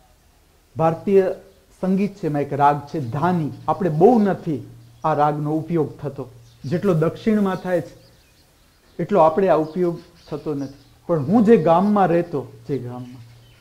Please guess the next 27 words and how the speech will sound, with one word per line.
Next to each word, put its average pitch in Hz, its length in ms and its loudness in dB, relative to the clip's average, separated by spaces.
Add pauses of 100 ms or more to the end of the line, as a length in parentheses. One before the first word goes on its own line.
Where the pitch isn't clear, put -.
(640)
એ 226 180 2
ગામની 196 480 2
સીમ 226 500 2 (360)
સાથે 170 300 0
આ 175 180 -2
સ્વરોને 180 540 0
સંબંધ 151 440 -2
હતા. 135 280 -8
પછીથી 165 380 -6
મને 156 220 -4
ખ્યાલ 143 320 -6
આવે. 127 160 -8 (520)
ને 147 160 -4 (120)
આ 170 160 6
જે 233 160 4
પ્રદેશ 208 400 4
છે, 160 360 -8 (580)
એના 196 200 0
લોકગીતો 185 800 2
છે, 143 240 -8 (480)
એને 196 260 -2
ધાની 160 520 -4
સાથે, 160 360 -4 (720)
ધાનીના 180 460 0
સ્વર 190 320 2
સાથે 156 500 -2 (760)
ખૂબ 170 180 -4